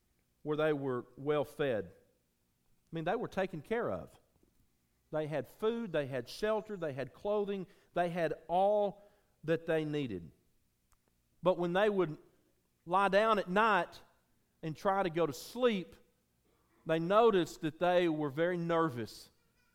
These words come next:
and that they had a hard time drifting off to that deep sleep. And so finally, a psychologist came up with the solution, and he says each child needs to have a piece of bread to hold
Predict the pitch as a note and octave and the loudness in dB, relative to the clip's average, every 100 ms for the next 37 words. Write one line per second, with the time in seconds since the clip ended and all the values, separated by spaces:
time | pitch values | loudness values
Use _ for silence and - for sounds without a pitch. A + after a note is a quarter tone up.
0 | _ _ _ _ - D3 C#3 - D#3 D3+ | _ _ _ _ -12 -6 -4 0 0 0
1 | D3+ C#3 - E3 D#3+ - E3+ D#3+ C#3+ B2+ | -2 -2 -2 -2 -2 -6 -4 -2 -2 -2
2 | A#2 _ _ _ _ - B2 E3 E3 D#3 | -6 _ _ _ _ -14 -4 -4 -4 -6
3 | D3 C#3+ C#3 C3 - - _ _ _ _ | -2 0 0 -2 -10 -20 _ _ _ _
4 | _ _ _ - C#3+ C3 A2+ B2 - - | _ _ _ -6 -4 -4 -4 -8 -8 -10
5 | B2 A2+ - - _ _ _ _ _ _ | -6 -6 -8 -16 _ _ _ _ _ _
6 | _ - C#3+ F3+ - G3+ G#3+ G#3 F3+ D3+ | _ -14 -4 -4 2 4 4 2 0 -2
7 | - E3+ - - G3 G3 D#3 E3 - - | 0 0 0 0 2 2 2 -4 -6 -4
8 | F3+ F3 E3 E3+ F3 D3 C#3+ - D3 D#3+ | -2 0 2 2 0 -6 -8 -6 -4 0
9 | E3+ - C3+ A2+ _ _ _ _ _ E3 | 0 -2 -6 -8 _ _ _ _ _ -2
10 | F3+ - G3+ F#3 D3+ G3 G#3 - - A#3+ | -2 0 0 0 -2 -4 -6 -8 -2 2
11 | A3+ G3 E3 D3+ C3 - _ _ E3 F#3+ | 2 4 2 0 -6 -20 _ _ -2 0
12 | F3+ - D#3+ B2+ F3+ F3 D#3+ C3+ - _ | 0 -6 -10 -4 0 2 2 0 -8 _
13 | _ _ - G3 F3+ F3+ C#3+ E3+ D#3 C#3 | _ _ -10 -4 -4 -4 -2 2 2 2
14 | B2+ A2+ D#3 C#3 G#2 F#2 | -2 -6 -2 -2 -2 -6